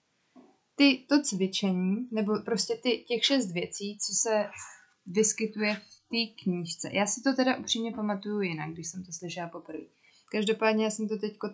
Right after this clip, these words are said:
googlila, abych měla jako jistotu, ať vám tady neříkám blbosti. A já jsem tu knížku nečetla, takže je možný, že blbosti budu říkat tak jako tak. Ale co jsem našla, tak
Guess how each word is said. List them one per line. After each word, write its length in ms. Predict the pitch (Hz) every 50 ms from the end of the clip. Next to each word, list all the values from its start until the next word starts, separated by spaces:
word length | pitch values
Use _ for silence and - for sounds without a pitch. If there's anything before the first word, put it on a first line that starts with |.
| - _ _
googlila, 580 | - 190 185 202 202 185 208 208 208 208 202
abych 320 | - - 185 185 202 196 -
měla 240 | 208 208 202 202 202
jako 180 | 196 190 -
jistotu, 420 | 208 196 190 190 - 196 185 - 196
ať 160 | - 185 185
vám 140 | 196 196 190
tady 160 | 196 196 196
neříkám 440 | 196 196 196 190 190 196 202 202 185
blbosti. 500 | 175 165 165 175 170 - - 180 - -
A 200 | 196 190 - - _ - - - _ _ _ _
já 140 | - 214 214
jsem 180 | - 247 240 240
tu 100 | 240 226
knížku 340 | - 220 208 196 - - 202
nečetla, 500 | 190 175 170 - - 170 170 170 170 165
takže 320 | 170 185 180 185 180 202
je 240 | 190 190 - 208 208
možný, 340 | 214 214 220 202 220 220 208
že 100 | 214 196
blbosti 460 | 190 202 190 190 196 190 - - 190
budu 240 | 175 190 185 180 175
říkat 280 | 180 170 170 170 160 -
tak 180 | 160 151 - 151
jako 220 | 151 - - 143 _
tak. 140 | - 147 - _ _ _ _ _ _ _ - - _ _ _ _ _ _ _ _ -
Ale 560 | - 208 208 208 208 208 202 202 196 - - _
co 120 | - -
jsem 280 | 226 214 - 247 240 226
našla, 420 | 202 190 190 - - 220 214 220
tak 420 | 214 214 - 202 196 190 190 185